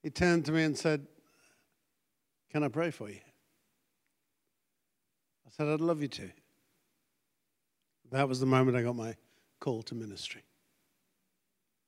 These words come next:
How long ago was it? That was forty-eight years ago. When he prayed, he got up, shook hands, walked out of the door and went to,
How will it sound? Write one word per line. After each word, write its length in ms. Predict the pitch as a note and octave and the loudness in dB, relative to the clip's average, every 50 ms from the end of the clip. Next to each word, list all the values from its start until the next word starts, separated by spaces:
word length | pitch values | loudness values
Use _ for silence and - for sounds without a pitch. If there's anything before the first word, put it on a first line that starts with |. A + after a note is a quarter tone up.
| _ _ _ _ _ _ _ _ _ _ _ _ _ - | _ _ _ _ _ _ _ _ _ _ _ _ _ -10
How 160 | - C3 C3+ | -6 -4 -4
long 180 | C3 C3+ C3+ B2+ | -2 -2 -2 -2
ago 280 | B2 A#2 C#3+ C#3+ D3 | 0 2 2 4 4
was 260 | D3 D#3 D#3+ D3+ C3 | 4 2 2 0 -2
it? 260 | E3+ F#3 - - - - | -4 -8 -10 -10 -10 -8
That 180 | C3+ - - | -8 -8 -8
was 680 | - C3+ C#3 C3 A#2+ B2 C3 - - - - - - - _ _ _ _ _ _ _ _ _ _ _ _ _ _ _ _ _ _ _ _ _ _ _ _ _ _ _ _ _ _ - | -10 -10 -10 -10 -10 -10 -10 -10 -8 -10 -10 -12 -14 -18 _ _ _ _ _ _ _ _ _ _ _ _ _ _ _ _ _ _ _ _ _ _ _ _ _ _ _ _ _ _ -4
forty-eight 500 | C#3+ C3 A2+ B2 C#3 C#3 C3 B2+ - A3 | -4 -2 -2 -2 -4 -4 -4 -4 -6 -8
years 300 | D#3+ C3+ C3+ B2 - G#2 | -10 -10 -10 -10 -10 -12
ago. 160 | - - - - - _ _ _ _ _ _ _ _ _ _ _ _ _ _ _ _ _ _ _ _ _ _ _ _ _ _ _ _ _ _ _ _ _ _ _ _ _ _ _ | -14 -16 -20 -20 -20 _ _ _ _ _ _ _ _ _ _ _ _ _ _ _ _ _ _ _ _ _ _ _ _ _ _ _ _ _ _ _ _ _ _ _ _ _ _ _
When 160 | - D3 D3 D3 | 0 0 2 2
he 80 | C#3 | 0
prayed, 420 | C3 - - D#3 D3+ E3+ G3 G#3+ D#3+ | -2 -2 -2 0 2 4 4 2 2
he 120 | D3+ C3+ | -2 -2
got 180 | B2+ C#3 D3+ E3 | -2 0 0 2
up, 180 | F3 F#3 - - - - - - _ _ _ _ _ _ _ _ _ _ _ _ _ _ _ _ _ _ _ _ _ _ _ _ _ _ _ _ | 0 0 -4 -8 -16 -20 -20 -20 _ _ _ _ _ _ _ _ _ _ _ _ _ _ _ _ _ _ _ _ _ _ _ _ _ _ _ _
shook 240 | - - F3 D#3 A#2+ | -4 -2 -2 -2 0
hands, 420 | D3+ E3 F3 F3 F3 D#3 - - - _ _ _ _ _ _ | -2 -2 0 0 -2 -4 -6 -12 -20 _ _ _ _ _ _
walked 260 | - D#3 D#3+ D#3 - D#3 | -6 -6 -6 -4 -4 -4
out 120 | D3+ C#3+ | -2 -2
of 80 | C#3+ C3+ | -2 -4
the 80 | C#3 | -4
door 240 | C3 C#3 C3+ C#3+ C#3 | -4 -2 -2 -2 -2
and 80 | C3+ C3+ | -2 -4
went 280 | C#3+ D3 D3+ - - - | -4 -6 -8 -10 -12 -12
to, 120 | C3+ B2 | -12 -12